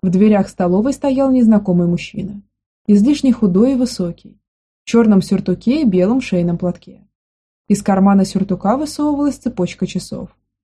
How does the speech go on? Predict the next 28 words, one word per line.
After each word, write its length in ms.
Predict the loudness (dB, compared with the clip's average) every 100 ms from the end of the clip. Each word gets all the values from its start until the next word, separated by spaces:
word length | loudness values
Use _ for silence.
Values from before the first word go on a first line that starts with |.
| _ _ _ _
а 120 | -4
сам 220 | 0 2
человек 460 | 2 2 2 2 0
держал 360 | -2 -2 0 0
в 40 |
руках 300 | -2 -2 -6
стопку 380 | -4 -6 -4 -4
документов. 560 | -2 -4 -4 -8 -12 -20 _ _ _ _ _ _
Похоже, 400 | -4 0 2 2
клерк 440 | 0 2 0 0
или 100 | -4
секретарь. 680 | -6 -6 -8 -6 -4 -4 -6 _ _ _ _ _ _ _ _ _ _ _
«Да 220 | -2 2
это 240 | 2 0 0
я, 420 | 0 0 -4 -12 -20 _ _ 2
мистер», 680 | 6 6 4 0 -2 -2 -10 _ _ _ _ _ _
протянула 460 | -2 0 4 4 4
я 200 | 2 0
в 80 | -2
попытке 460 | -4 -4 -6 -4
узнать 400 | 0 2 2 0
имя. 300 | -6 -6 -8 -14 _ _ _ _ _ _ _ _
«Морган, 560 | 2 4 2 -2 -8 -10 -16 _ _ _
Фрэнсис 500 | 0 0 -2 -4 4
Морган, 480 | 4 2 -4 -12 -14 _ _ _
помощник 480 | 0 2 2 0 2
его 160 | 2
светлости. 680 | 2 0 -4 -8 -14 -16 -16